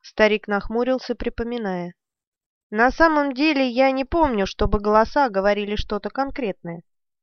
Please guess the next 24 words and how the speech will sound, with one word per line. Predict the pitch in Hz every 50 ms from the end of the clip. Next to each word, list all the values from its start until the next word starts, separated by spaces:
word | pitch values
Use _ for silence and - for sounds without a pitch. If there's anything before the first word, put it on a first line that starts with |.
| _ _ _ _ _ _
Просто | - 214 240 240 - - - 240
их | 233 214
шепот | - - - 320 302 - 185 180 - _
порождал | - 220 226 240 240 226 220 294 302 294 247
во | 220 220
мне | 214 220 220 220 220
жажду | 208 214 214 208 196 196 226 240
крови. | - 247 240 202 175 170 170 180 _ _ _ _ _ _ _ _ _ _ _ _ _ _ -
Мой | 214 220 233 240 240 247
сын", — | - - - 330 339 330 285 233 - - - - _ _ _ _ -
вождь | 196 208 214 220 - - - 214
опустил | 202 214 214 - - 208 196
глаза, — | 190 196 202 208 196 185 180 170 - _ _ _ _ _ _ _ _ _ _ _ _ _
"тот, | - 294 - -
кто | - - - 269
погиб. | 240 277 285 277 226 208 175 - _ - - _ _ _ _ _ _ _ _ _ _ _ _ -
Он | 226 233 247 254 247 233
был | 240 294 302 285 -
подле | - 269 262 226 220 233 247
меня | 247 247 254 269 311 311 302
и | - - 214 208
слышал | - - 233 240 214 - 247 247
их | 262 - -
тоже. | - 294 262 208 175 175 175 190